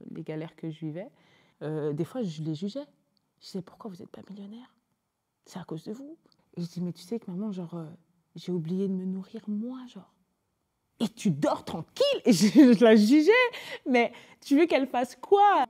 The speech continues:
Mais le truc, c'est qu'aucune réponse me convenait. Même si elle m'avait dit, « Je t'envoie un million », je leur ai dit, « Mais attends, mais tu rigoles, après tout ce que j'ai fait, tu vas m'envoyer un million pour que ce soit facile pour moi, c'est ça ? » Genre, j'allais la juger pour tout,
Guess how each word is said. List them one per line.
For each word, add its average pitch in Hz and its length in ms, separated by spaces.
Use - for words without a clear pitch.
Mais 220 80
le 240 120
truc, 349 180
c'est 254 160
qu'aucune 262 520
réponse 269 840
me 190 140
convenait. 196 600
Même 269 160
si 269 160
elle 269 80
m'avait 202 260
dit, « 202 140
Je 233 80
t'envoie 190 280
un 185 100
million », 185 360
je 185 120
leur 180 180
ai 175 80
dit, « 196 140
Mais 202 80
attends, 170 240
mais 165 100
tu - 140
rigoles, 247 440
après 233 200
tout - 100
ce - 80
que 247 80
j'ai 220 140
fait, 262 180
tu - 160
vas 208 80
m'envoyer 220 300
un 220 80
million 247 400
pour - 120
que 254 160
ce - 80
soit 269 140
facile 339 480
pour 311 160
moi, 311 180
c'est - 160
ça ? » 330 140
Genre, 247 300
j'allais 285 280
la 277 160
juger 254 300
pour - 240
tout, 311 400